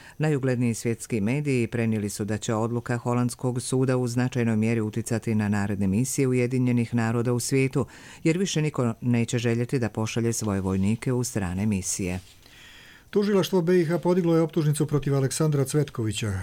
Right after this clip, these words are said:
Speaker 2: kome se na terete stavljaju ratni zločini na području Srebrenice. Cvetković je uhapšen osamnaestog januara ove godine u Izraelu na osnovu međunarodne potjernice.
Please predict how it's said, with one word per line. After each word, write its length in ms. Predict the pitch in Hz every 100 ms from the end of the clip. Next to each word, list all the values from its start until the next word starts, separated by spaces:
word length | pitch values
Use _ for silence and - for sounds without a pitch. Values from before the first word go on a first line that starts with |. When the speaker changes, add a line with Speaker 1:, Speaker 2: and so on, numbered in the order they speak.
| 95
Speaker 2:
kome 240 | 127 123
se 120 | 110
na 80 | 117
terete 320 | 113 123 110
stavljaju 580 | 110 127 120 117 107 98
ratni 320 | 107 110 117
zločini 380 | 101 110 123 127
na 120 | 120
području 420 | 110 120 117 131 117
Srebrenice. 540 | 139 101 95 87 -
Cvetković 460 | - 127 - 117 -
je 60 |
uhapšen 360 | 131 151 117 110 - - -
osamnaestog 520 | 147 143 165 143 139 131
januara 320 | 147 135 123
ove 240 | 120 123
godine 340 | 110 139 131 117
u 120 | 131
Izraelu 360 | 131 127 120
na 120 | 117 120
osnovu 260 | - 123
međunarodne 600 | 117 110 110 101 101 98
potjernice. 680 | 95 113 120 104 95 -